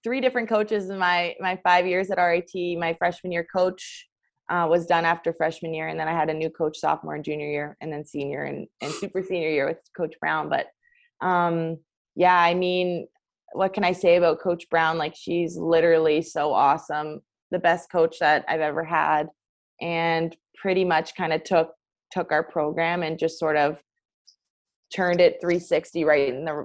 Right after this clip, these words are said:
like, or one eighty right in the right direction. So she was, uh, she literally came in, took the bull by the horns, and sort of just, uh, got all of us to sort of believe in something. And especially during the, you know, the pandemic, it was really tough. And we had some players that it wasn't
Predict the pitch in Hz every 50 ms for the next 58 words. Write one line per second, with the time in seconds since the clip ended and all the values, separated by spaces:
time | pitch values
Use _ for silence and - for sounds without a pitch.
0 | - - 151 156 165 - _ - - 170 175 180 185 180 180 180 180 180 170 165
1 | 160 165 175 185 165 170 180 180 175 175 175 135 143 143 - - - - 170 185
2 | 190 - 190 160 170 175 175 - - _ _ _ _ - - 220 220 220 214 208
3 | 202 185 196 202 190 175 160 156 123 85 - - 208 196 180 190 190 190 190 180
4 | 175 170 170 - 190 170 170 175 170 165 170 170 165 170 170 170 156 - - _
5 | _ - 190 185 - 175 160 151 165 156 156 143 151 156 160 160 156 151 151 147
6 | 147 160 160 147 151 160 - 160 147 127 113 117 - - _ _ _ _ _ _
7 | _ _ _ _ _ _ - 175 180 170 175 - - - 180 175 165 165 160 160
8 | 156 156 - - - - _ _ - 170 170 175 175 180 180 185 180 185 185 190
9 | - - 175 - 185 180 180 175 165 165 160 147 143 156 180 208 214 220 214 220
10 | 220 214 208 214 - 220 226 226 220 202 175 160 160 165 - - 180 180 - 190
11 | 185 175 165 170 165 165 160 147 135 120 107 87 - _ _ - 175 160 135 139
12 | 143 151 - - 180 165 170 160 160 151 160 170 180 - 175 165 160 165 170 165
13 | 156 143 - - - 165 147 151 185 - - 170 165 160 160 170 180 170 170 -
14 | - 196 185 - 196 185 185 190 190 190 190 175 170 170 170 165 185 196 202 196
15 | 196 185 185